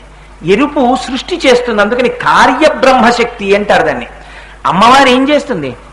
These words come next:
ఈ సృష్టిని అంతటినీ చేస్తుంది. అయితే మరి ఎరుపు సృష్టి చేస్తోంది కదా, నలుపు కూడా రంగు కాదు. తెలుపు, నలుపు రెండు రంగులు కావు.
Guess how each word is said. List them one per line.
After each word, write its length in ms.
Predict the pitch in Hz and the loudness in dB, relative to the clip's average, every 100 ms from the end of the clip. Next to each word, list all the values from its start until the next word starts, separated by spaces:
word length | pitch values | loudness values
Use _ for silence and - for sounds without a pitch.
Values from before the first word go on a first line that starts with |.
| - | -12
ఈ 100 | 220 | -8
సృష్టిని 540 | 240 - 262 - 320 294 | -8 -8 -12 -6 -2 0
అంతటినీ 840 | 269 269 285 294 302 294 311 285 226 | 0 -2 -6 -4 -2 -2 -4 -4 -2
చేస్తుంది. 420 | 202 - 147 117 - - - - - | -4 -6 -14 -14 -20 -20 -20 -20 -6
అయితే 720 | 196 240 302 262 208 240 269 - - - - | -4 -2 2 2 4 2 0 -4 -18 -8 -2
మరి 280 | 285 180 160 | -2 0 0
ఎరుపు 280 | 233 - | 0 -2
సృష్టి 460 | 330 - 208 - 330 294 | -4 -4 -10 -8 -6 -2
చేస్తోంది 440 | 254 - 240 214 | -2 0 0 0
కదా, 480 | 190 165 170 247 302 | 0 2 2 2 2
నలుపు 440 | 165 180 269 285 | 0 2 2 0
కూడా 280 | 320 311 302 | 0 2 4
రంగు 240 | 277 247 | 4 2
కాదు. 320 | 254 226 147 - - - - - - | 0 2 0 -4 -12 -20 -20 -16 -2
తెలుపు, 460 | 185 233 - 320 | 0 0 -2 -2
నలుపు 440 | 330 240 240 247 277 | 2 2 0 0 -2
రెండు 300 | 202 226 302 | 0 0 0
రంగులు 340 | 285 247 247 | 2 2 0
కావు. 280 | 240 196 - | 2 2 2